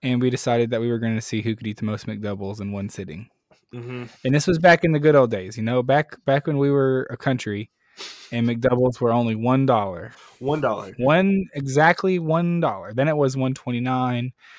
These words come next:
Speaker 1: Then it was, like, one eighty-nine. Now we're, like, over two dollars for, look, inflation is just
Speaker 2: I think,
Speaker 1: crushing
Speaker 2: I think
Speaker 1: McDonald's.
Speaker 2: it's, I think we're, we're at three dollars for a McDouble.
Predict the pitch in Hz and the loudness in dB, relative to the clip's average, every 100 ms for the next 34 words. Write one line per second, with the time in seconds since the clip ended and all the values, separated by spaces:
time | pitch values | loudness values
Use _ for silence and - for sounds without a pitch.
0 | - _ - 120 120 110 113 - 104 104 | -20 _ -4 -2 -2 -4 -6 -4 -8 -8
1 | - 101 _ _ _ _ 107 104 131 127 | -12 -20 _ _ _ _ -4 0 2 2
2 | 120 113 110 120 123 117 104 104 120 117 | 2 0 0 4 4 4 0 0 0 -2
3 | - 147 135 113 104 98 - 101 95 - | 0 4 6 6 4 -4 -10 -12 -14 -16
4 | _ _ 143 135 113 - 120 104 95 101 | _ _ -2 -2 -6 -4 -4 -4 -8 -12
5 | - - 110 - - - - 123 208 117 | -14 -16 -14 -14 -14 -10 -4 -2 -2 -6
6 | 110 262 - 180 - - _ _ _ _ | -8 -8 -8 -8 -10 -18 _ _ _ _
7 | _ - 113 208 208 127 110 - _ 107 | _ -12 -10 -6 -4 -2 -4 -8 _ -8
8 | - - 113 117 107 151 107 - 98 95 | -8 -10 -6 -4 0 -2 -2 -8 -14 -14
9 | 95 - 104 | -12 -10 -10